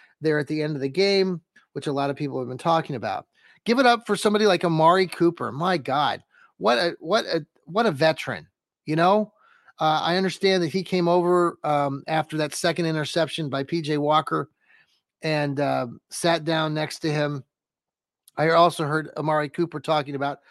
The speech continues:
how he and his, some of his teammates were praying at the end of the game, and, uh, the luck was, you know, that luck or the, the prayers were answered.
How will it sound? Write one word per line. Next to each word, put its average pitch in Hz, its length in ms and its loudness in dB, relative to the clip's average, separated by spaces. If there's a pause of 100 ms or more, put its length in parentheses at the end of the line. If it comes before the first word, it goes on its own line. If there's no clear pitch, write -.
(180)
how 151 220 -2
he 165 260 -4
and 151 100 -6
his, 139 240 -10 (220)
some 151 260 -6
of 143 80 -6
his 139 200 -8
teammates 156 460 -6
were 127 100 -10
praying 170 640 -2 (420)
at 165 140 -4
the 175 140 0
end 175 100 0
of 165 60 -4
the 165 80 -2
game, 170 520 -2 (380)
and, 151 400 -4
uh, 139 520 -4 (220)
the 139 120 -8
luck 151 380 -6
was, 143 360 -10
you 160 120 -8
know, 127 200 -6
that 143 240 -6
luck 147 240 -4
or 147 80 -4
the, 135 120 -6 (100)
the 143 80 -8
prayers 170 500 -2
were 160 120 -6
answered. 156 640 -4